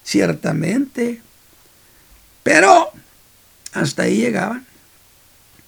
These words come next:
Y aquí viene esta segunda cuestión. Les llamaba la atención su estilo,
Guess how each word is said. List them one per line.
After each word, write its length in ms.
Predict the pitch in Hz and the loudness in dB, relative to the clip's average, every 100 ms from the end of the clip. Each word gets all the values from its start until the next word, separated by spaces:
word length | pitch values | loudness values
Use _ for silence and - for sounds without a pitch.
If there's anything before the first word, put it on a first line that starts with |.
| _ _ _ _ - - _ _ _ - | _ _ _ _ -20 -20 _ _ _ -2
Y 140 | 147 | 0
aquí 240 | 143 196 226 | 2 4 4
viene 240 | 226 220 | 6 4
esta 180 | - 196 | 4 4
segunda 500 | - 202 247 247 233 | 4 4 4 4 2
cuestión. 560 | 190 - 233 233 120 - _ _ _ _ _ _ _ _ | 0 0 0 -2 -6 -10 _ _ _ _ _ _ _ _
Les 240 | - 190 170 | 2 2 4
llamaba 400 | 190 180 254 359 | 2 2 2 2
la 100 | 320 | 2
atención 760 | - 214 180 156 220 285 381 - | 2 0 0 0 2 2 0 -4
su 220 | - - | -6 -2
estilo, 840 | 165 - - - 381 339 320 - | -2 -2 -4 -4 0 2 0 -4